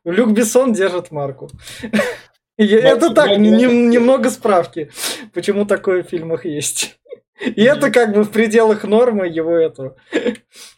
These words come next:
Speaker 2: Ну, кстати, вот сейчас опять-таки
Speaker 1: Да.
Speaker 2: приходит Лилу, и она
Speaker 1: Мгм.
Speaker 2: звоночек, который должен быть висеть на двери,
Speaker 1: Да.
Speaker 2: который просто до которого дотрагиваться
Speaker 1: Да.
Speaker 2: надо, она его отрывает вместе с надписью,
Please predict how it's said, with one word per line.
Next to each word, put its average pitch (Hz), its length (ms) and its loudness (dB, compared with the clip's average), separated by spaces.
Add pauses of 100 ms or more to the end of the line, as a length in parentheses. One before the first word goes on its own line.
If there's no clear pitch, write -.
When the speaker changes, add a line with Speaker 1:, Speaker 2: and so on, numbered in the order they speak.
(500)
Speaker 2:
Ну, 180 440 0
кстати, 196 340 -2
вот 175 280 -4
сейчас 208 340 -4
опять-таки 156 460 -8
Speaker 1:
Да. 143 60 -12
Speaker 2:
приходит 202 420 -2
Лилу, 160 540 -6 (320)
и 196 240 2
она 196 460 -2
Speaker 1:
Мгм. - 100 -10
Speaker 2:
звоночек, 196 580 -6
который 170 400 -4
должен 151 320 -6
быть 143 160 -16
висеть 165 300 -12
на 156 100 0
двери, 156 460 -8 (260)
Speaker 1:
Да. - 80 -12
Speaker 2:
который 185 360 0
просто 185 340 -4
до 170 160 -2
которого 175 320 0
дотрагиваться 156 560 0
Speaker 1:
Да. 143 80 -2
Speaker 2:
надо, 143 220 0
она 180 160 0
его 233 280 4
отрывает 175 500 2
вместе 185 280 -10
с - 80 -16
надписью, 202 460 -6